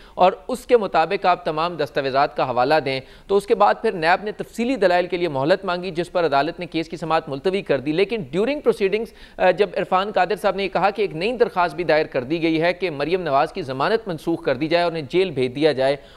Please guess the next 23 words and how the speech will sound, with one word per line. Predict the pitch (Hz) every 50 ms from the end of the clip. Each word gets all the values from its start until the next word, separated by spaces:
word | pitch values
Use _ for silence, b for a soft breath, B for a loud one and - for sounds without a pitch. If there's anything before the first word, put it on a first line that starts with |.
| B B
उस | - 196 196 -
पर | 285 277
उन्होंने | 269 254 240 233 226
कहा | 226 208 190 208 240
कि | 262 254 247 233
जो, | 175 - 214 220 214
अ, | 214 - - - - 175 175
जो, | 156 170 196 208 208
अ, | - - - -
व्हाइट | 170 160 151 123 139 165 214 220 -
कॉलर | - 233 220 220 214
क्राइम्स | 196 - 190 175 160 170 175 170 135
होते | 131 120 - - 143
हैं, | 135 156 180 196 -
इसमें | - 156 - - - 185 175
मुलजिम | 151 131 135 135 135 170 185 180
को | 165 - 190
जेल | 160 117 - 156 180 196 180
भेजना | 135 143 131 123 147 160 175 175
मकसूद | 156 139 - - - 147 156 139
नहीं | 139 139 156 165
होता, | 156 139 - - 175 180
बल्कि | 165 151 147 143 - 190 196 202